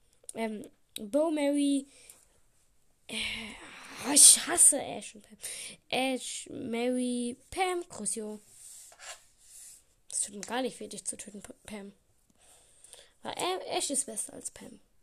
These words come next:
Nani. Ah, gönn doch. Grom. Und Edgar. Einer ist bisher übrig geblieben. Auf jeden Fall,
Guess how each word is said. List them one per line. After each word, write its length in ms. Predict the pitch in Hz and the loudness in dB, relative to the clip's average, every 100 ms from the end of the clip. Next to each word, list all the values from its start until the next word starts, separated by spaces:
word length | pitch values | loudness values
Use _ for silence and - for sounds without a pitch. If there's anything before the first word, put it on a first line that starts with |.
| - - - - | -18 -16 -14 -6
Nani. 920 | 214 294 392 359 339 311 277 233 196 - _ _ _ _ _ _ - _ - _ - _ _ - - - _ | 0 4 8 8 8 6 2 0 -4 -12 _ _ _ _ _ _ -20 _ -20 _ -20 _ _ -20 -20 -20 _
Ah, 420 | 294 359 403 415 415 - _ - | -6 -4 -2 -2 -4 -12 _ -16
gönn 180 | 302 320 | -12 -8
doch. 200 | 302 302 - _ _ _ _ - _ | -8 -10 -16 _ _ _ _ -20 _
Grom. 960 | 220 226 277 349 359 311 240 208 180 180 - _ _ _ _ _ _ - - - - - - - - - - - - - - _ | -6 2 6 6 6 4 0 -4 -8 -12 -18 _ _ _ _ _ _ -20 -20 -20 -20 -20 -18 -16 -18 -20 -20 -20 -20 -20 -20 _
Und 200 | 240 294 | -2 0
Edgar. 460 | 320 - 233 180 180 - - - - - - - - - | 0 -2 -2 -4 -8 -16 -20 -20 -20 -20 -20 -20 -20 -8
Einer 180 | 247 262 | -4 -4
ist 100 | - - - - - | -4 -14 -20 -18 -8
bisher 360 | 226 - 240 | 0 2 0
übrig 260 | - - 220 | -6 -10 -8
geblieben. 300 | 208 190 185 | -6 -6 -8
Auf 220 | - - | -12 -6
jeden 120 | 269 | -6
Fall, 180 | 233 208 | -4 -8